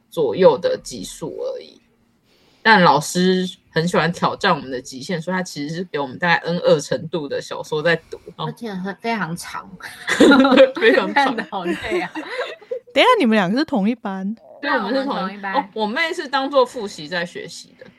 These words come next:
Speaker 2: 嗯。
Speaker 3: 哦，哦，哦，哦，哦。
Speaker 1: 对，因为她以前有上过那个老师的课，然后刚好那个时间她有空，就跟我一起上课。
Speaker 2: 没错，没错。回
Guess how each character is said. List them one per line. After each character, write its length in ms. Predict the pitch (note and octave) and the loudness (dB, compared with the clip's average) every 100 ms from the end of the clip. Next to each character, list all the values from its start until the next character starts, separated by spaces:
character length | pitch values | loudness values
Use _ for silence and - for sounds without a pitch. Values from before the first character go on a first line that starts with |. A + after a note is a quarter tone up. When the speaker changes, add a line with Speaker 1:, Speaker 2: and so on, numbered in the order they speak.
| _ | _
Speaker 2:
嗯。 240 | A3+ G3+ E3 | -18 -16 -4
Speaker 3:
哦， 120 | F#3+ | 0
哦， 100 | F#3+ | 2
哦， 480 | F#3+ F#3 F3 E3+ E3+ | 0 -4 -4 -6 -6
哦， 20 | |
哦。 240 | D#3+ E3 | -6 -8
Speaker 1:
对， 380 | D#3 D#3 D3+ D3+ | -10 -14 -12 -4
因 20 | |
为 60 | C4 | 4
她 100 | C#4 | 4
以 60 | A#3+ | 4
前 180 | A3+ | 4
有 220 | F#3 E3 E3 | 6 6 4
上 220 | G#3+ F#3+ | 2 0
过 100 | F#3+ | 0
那 80 | F#3+ | 0
个 80 | |
老 160 | E3 - | 0 -2
师 220 | - E3 | -8 -8
的 100 | D#3+ | -8
课， 280 | B2+ - E3 | -6 -4 -4
然 160 | D3+ - | -4 -6
后 200 | F#3 F3 | -4 -2
刚 160 | F3+ F3+ | -2 -2
好 120 | F#3 | -2
那 120 | F3+ | -2
个 80 | F3+ | -4
时 200 | - D3 | -4 -10
间 260 | F3 C#3+ | -8 -8
她 120 | D#3+ E3+ | -6 -6
有 140 | - | -8
空， 260 | - - - | -14 -14 -12
就 120 | E3+ | -10
跟 180 | - - | -8 -6
我 140 | - - | -6 -10
一 60 | |
起 280 | - - - | -12 -14 -14
上 260 | - - - | -8 -8 -8
课。 260 | - - - _ _ _ | -10 -10 -10 _ _ _
Speaker 2:
没 140 | E3 - - | -20 -18 -16
错， 140 | E3 B2+ | -16 -16
没 140 | - _ | -20 _
错。 260 | - B2+ - _ | -20 -20 -20 _
回 240 | F#3+ F3 | -2 -2